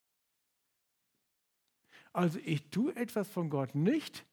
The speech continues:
und weil ich das so klar nicht sagen möchte, ich bin ungehorsam, das wäre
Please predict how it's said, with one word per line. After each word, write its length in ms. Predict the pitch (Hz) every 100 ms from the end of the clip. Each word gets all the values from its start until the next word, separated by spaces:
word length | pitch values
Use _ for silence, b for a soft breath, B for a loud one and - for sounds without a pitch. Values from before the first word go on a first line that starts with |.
| _ _ _ _ _ _ _ _ -
und 160 | 175
weil 160 | 180 180
ich 80 | 175
das 220 | 170 160
so 120 | 175
klar 300 | 175 170 165
nicht 160 | 160 131
sagen 400 | 208 269 208 147
möchte, 380 | 151 170 214
ich 280 | 220 180 147
bin 160 | 170 143
ungehorsam, 760 | 147 165 175 170 226 247 269
das 220 | 156 123
wäre 460 | 143 139 131 127